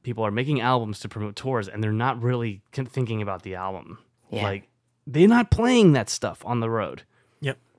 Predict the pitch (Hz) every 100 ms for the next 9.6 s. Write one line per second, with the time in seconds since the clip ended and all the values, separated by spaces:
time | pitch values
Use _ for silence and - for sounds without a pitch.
0 | _ 123 147 196 170 190 156 175 165 131
1 | 170 127 113 147 180 - 180 175 123 107
2 | 98 101 92 127 156 151 147 151 131 110
3 | 98 101 90 101 107 107 107 123 127 143
4 | 117 117 117 147 147 143 - 127 95 -
5 | _ _ _ _ _ _ - 117 120 117
6 | 87 98 107 110 113 127 120 113 110 120
7 | 135 - 113 117 107 113 110 110 127 -
8 | 113 104 101 - 107 101 98 101 - 64
9 | - - - 113 104 104